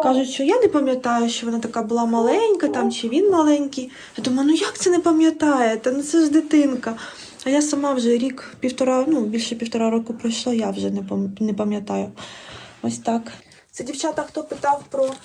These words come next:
худі моє, так, класний колір, мені теж <laughs> подобається. Я заради кольору і купила його, а, на перевірку. Я взяла собі спочатку,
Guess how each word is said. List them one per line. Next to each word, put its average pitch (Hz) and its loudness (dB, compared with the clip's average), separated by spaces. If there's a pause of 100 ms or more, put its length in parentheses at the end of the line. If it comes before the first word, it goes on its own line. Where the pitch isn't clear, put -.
(200)
худі 349 2
моє, 254 -2
так, 233 0
класний 254 -2
колір, 339 2
мені 254 -6
теж 277 0
<laughs> - -10
подобається. 339 0 (280)
Я 285 -2
заради 285 -2
кольору 277 -2
і 269 -8
купила 381 0
його, 311 -2 (440)
а, 247 -2
на 262 -4
перевірку. 220 -6
Я 269 -2
взяла 262 -2
собі 220 -8
спочатку, 254 -6